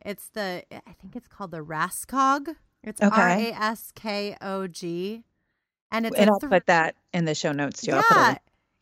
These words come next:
Speaker 1: It's a three-tiered cart, and they have several containers that attach to the side of it too, if you needed to
Speaker 2: Oh,
Speaker 1: add
Speaker 2: okay.
Speaker 1: little things. And I
Speaker 2: Yeah.
Speaker 1: can find that and send you the link to that as well.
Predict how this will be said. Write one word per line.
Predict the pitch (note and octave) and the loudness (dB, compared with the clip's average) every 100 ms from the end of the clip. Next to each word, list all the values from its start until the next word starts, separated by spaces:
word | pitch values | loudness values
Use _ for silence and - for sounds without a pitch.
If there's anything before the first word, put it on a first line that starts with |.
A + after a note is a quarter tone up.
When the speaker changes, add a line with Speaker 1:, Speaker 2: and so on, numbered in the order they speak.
| - | -8
Speaker 1:
It's | B3+ C#4 | -6 -4
a | |
three-tiered | C4+ - C4 D4 D4 - C4+ B3+ G#3+ | -6 -6 -4 -4 -4 -4 -2 -4 -6
cart, | A#3+ G#3 F3 E3 - _ _ _ - | -4 -4 -4 -8 -14 _ _ _ -8
and | A#3 A3 G#3 G3+ G3+ - | -2 0 0 -2 -6 -8
they | B3 | -6
have | E4+ F#4+ | -4 -4
several | - B3 G#3+ G#3+ G3+ G3+ G3 G3 - _ | -4 -4 -4 -2 -2 0 -2 -4 -10 _
containers | _ A#3 G#3+ G#3 G#3 G#3+ B3+ C#4 G#3 | _ -8 -6 -6 -6 -4 -4 -6 -6
that | F#3+ - | -6 -8
attach | G3+ - A3 C#4 - | -14 -4 -4 -4 -8
to | G#3+ | -10
the | F#3+ | -10
side | - F3 G3+ | -6 -6 -6
of | B3+ | -8
it | D4+ - | -12 -14
too, | - C4+ C4+ D#4+ F4+ | -8 -4 -2 -4 -6
if | A#3+ - | -6 -2
you | G#3+ | 0
needed | G#3+ G#3 | 0 4
to | C4+ | 4
Speaker 2:
Oh, | E4 | 6
Speaker 1:
add | F#3+ G#3 | 4 4
Speaker 2:
okay. | G3 | 4
Speaker 1:
little | G#3+ F#3 | 0 0
things. | - G3+ A3 D4 D4 - _ _ - | 0 -2 0 -4 -8 -14 _ _ 0
And | A3+ | 4
I | |
Speaker 2:
Yeah. | A3+ B3 | 6 6
Speaker 1:
can | F3+ | 6
find | B3 A3 A3+ | 4 4 4
that | G#3 F#3 E3+ | 2 2 0
and | F#3 F3+ | -4 -4
send | G#3 G3 | -2 -4
you | F#3+ | -4
the | F3+ | -8
link | E3+ F3+ - | -8 -8 -10
to | E3 | -6
that | E3 | -6
as | E3 E3 | -6 -8
well. | D#3+ D#3+ C3 | -6 -6 -8